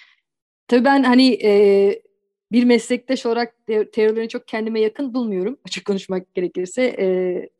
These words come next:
değerlendirdiğim, e, ya da, e, hani klasik işime yarar görüp de aldığım kısımları elbette var ama, e, çok benim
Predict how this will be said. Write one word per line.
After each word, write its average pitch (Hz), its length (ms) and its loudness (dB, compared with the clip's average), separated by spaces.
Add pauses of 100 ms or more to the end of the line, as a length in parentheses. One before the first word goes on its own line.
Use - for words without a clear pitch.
(380)
değerlendirdiğim, 202 1040 0 (600)
e, 185 80 -6
ya 185 300 -2
da, 196 140 -2
e, - 420 -18
hani 190 400 -6 (100)
klasik - 380 -4
işime 214 240 -2
yarar 208 260 2
görüp 208 340 0
de - 120 -16
aldığım 196 440 -2
kısımları 208 420 -6
elbette 214 500 0
var 262 220 -4 (100)
ama, 214 380 -4
e, 190 140 -4
çok 185 220 -6
benim 214 280 0